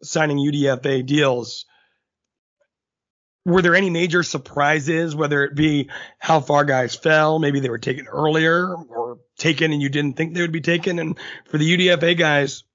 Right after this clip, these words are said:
how many legitimate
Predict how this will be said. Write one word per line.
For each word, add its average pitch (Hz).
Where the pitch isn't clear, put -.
how 196
many 180
legitimate 160